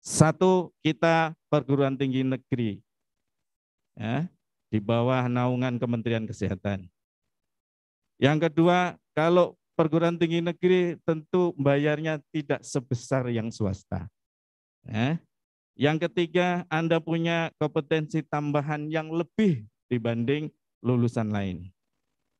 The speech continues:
Tinggal diadu saja. Saya yakin itu sudah terbukti di dunia kerja. Ketika rekrutmen tenaga kesehatan, tentu lulusan Banjarmasin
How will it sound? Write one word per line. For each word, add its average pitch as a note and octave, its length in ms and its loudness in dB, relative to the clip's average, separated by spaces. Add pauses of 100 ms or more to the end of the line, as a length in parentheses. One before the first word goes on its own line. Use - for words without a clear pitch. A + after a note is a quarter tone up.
(520)
Tinggal G#3+ 320 6
diadu G3 320 2
saja. D3 480 0 (1040)
Saya F3+ 320 4
yakin F3 560 0
itu G#3+ 160 -2
sudah F#3 480 0
terbukti D#3+ 800 -2
di B2+ 160 -2
dunia C3+ 320 2
kerja. G#2+ 480 -4 (720)
Ketika D#3+ 720 0 (640)
rekrutmen E3+ 880 -2 (880)
tenaga D3+ 560 2 (320)
kesehatan, C#3+ 720 0 (320)
tentu D3 640 2 (320)
lulusan C3 400 2
Banjarmasin A#2 960 -2